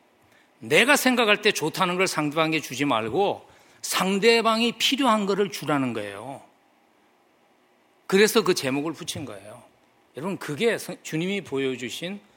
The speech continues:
서번트 리더십입니다. 섬김의 리더십입니다. 섬김의 리더십은 예수님의 리더십의 대명사죠. 우리가 그리스도를 닮아가고 있다면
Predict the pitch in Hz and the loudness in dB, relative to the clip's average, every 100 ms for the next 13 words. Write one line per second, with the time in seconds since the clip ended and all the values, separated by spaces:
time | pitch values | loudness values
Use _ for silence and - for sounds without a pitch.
0 | _ - - 175 185 175 151 131 131 123 | _ -12 -8 -6 -6 -10 -12 -12 -10 -12
1 | - 117 95 98 - _ _ _ _ - | -14 -18 -20 -20 -20 _ _ _ _ -10
2 | - 220 196 196 214 226 _ _ _ 113 | -4 -2 -2 -4 -6 -8 _ _ _ -8
3 | 135 156 151 135 107 104 98 - - _ | -4 -2 -4 -8 -14 -18 -20 -20 -20 _
4 | _ _ _ _ - - - - - - | _ _ _ _ -20 -20 -20 -20 -12 0
5 | 262 262 262 202 160 156 - 143 175 180 | 4 6 6 4 2 0 -4 -6 -6 -8
6 | 107 _ _ _ _ 127 139 180 185 185 | -10 _ _ _ _ -4 -4 -4 -6 -4
7 | 135 135 139 127 135 123 - 107 123 127 | -4 -4 -4 -8 -8 -8 -8 -6 -6 -6
8 | 113 104 117 117 _ _ _ _ _ _ | -8 -10 -10 -12 _ _ _ _ _ _
9 | _ - - _ - 135 170 170 92 - | _ -20 -20 _ -10 -4 -2 -4 -6 -16
10 | _ - 135 139 180 165 - 131 135 127 | _ -10 -8 -6 -2 -2 -2 -2 0 0
11 | 123 120 107 - 101 127 170 | -2 -6 -8 -10 -10 -6 -8